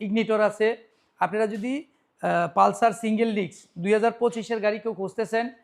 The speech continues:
আহ, দুই হাজার আঠারো কিলো চলা, তাহলে এই বাইকটা নিতে পারেন।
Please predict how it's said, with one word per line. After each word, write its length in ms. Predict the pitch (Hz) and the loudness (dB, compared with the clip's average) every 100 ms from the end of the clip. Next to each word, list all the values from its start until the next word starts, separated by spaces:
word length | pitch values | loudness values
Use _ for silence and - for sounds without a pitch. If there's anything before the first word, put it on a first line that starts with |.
| _ _ | _ _
আহ, 280 | - 185 180 | -2 0 2
দুই 100 | 190 | 0
হাজার 180 | 208 226 | 0 0
আঠারো 340 | 185 196 220 | 0 0 0
কিলো 160 | 190 226 | -2 -4
চলা, 420 | 226 226 175 127 - _ - | 0 2 2 0 -8 _ -2
তাহলে 160 | 202 | 2
এই 60 | 220 | 4
বাইকটা 240 | 196 202 | 2 0
নিতে 200 | 180 170 | -6 -6
পারেন। 220 | 143 127 | -8 -10